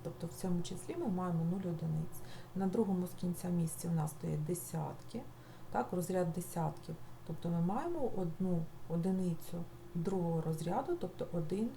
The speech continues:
десяток. На третьому з кінця місці у нас стоя-, стоїть розряд сотень, отже, ми маємо нуль одиниць розряду сотень, тобто нуль сотень.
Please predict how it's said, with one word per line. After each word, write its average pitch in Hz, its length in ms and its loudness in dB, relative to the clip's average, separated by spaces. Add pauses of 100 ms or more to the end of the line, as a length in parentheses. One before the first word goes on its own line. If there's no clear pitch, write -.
(140)
десяток. 170 600 -2 (420)
На 202 120 2
третьому 202 480 4
з 165 80 -2
кінця 175 360 -2
місці 175 400 2
у 170 60 2
нас 165 240 2
стоя-, 175 500 0
стоїть 175 360 0
розряд 170 420 -2 (140)
сотень, 160 340 0 (140)
отже, 180 160 -2
ми 190 140 2
маємо 185 460 0
нуль 180 280 4 (360)
одиниць 180 600 2
розряду 170 460 2
сотень, 160 560 0
тобто 170 260 -2
нуль 170 220 6
сотень. 165 600 -4